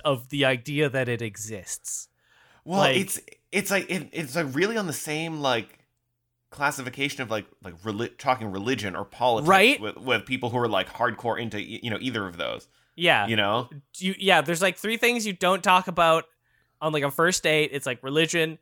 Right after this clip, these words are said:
Speaker 1: it's politics, and it's pineapple on pizza, Y N. <laughs> Don't talk about that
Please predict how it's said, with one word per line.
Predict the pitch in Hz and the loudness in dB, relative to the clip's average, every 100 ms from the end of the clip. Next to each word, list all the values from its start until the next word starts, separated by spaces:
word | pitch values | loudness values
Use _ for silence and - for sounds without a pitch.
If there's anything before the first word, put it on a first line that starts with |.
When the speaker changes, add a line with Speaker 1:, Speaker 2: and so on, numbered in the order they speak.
| _ _ | _ _
Speaker 1:
it's | - | -20
politics, | - 170 165 151 156 139 - - _ _ | 0 4 4 4 2 0 -4 -20 _ _
and | 143 139 | -4 -2
it's | 131 - 143 - | -2 -4 -12 0
pineapple | 160 156 151 156 | 4 6 4 4
on | 151 | 2
pizza, | 165 165 151 | 2 0 2
Y | 139 127 120 | 2 4 2
N. | 110 104 107 - - 180 - - - | 0 -4 -4 -6 -6 -12 -12 -18 -10
<laughs> | 214 208 - 226 | 2 4 6 6
Don't | 196 214 | 6 6
talk | - 269 214 | 6 6 6
about | 196 170 202 | 4 6 6
that | - 156 143 202 | 6 4 4 -2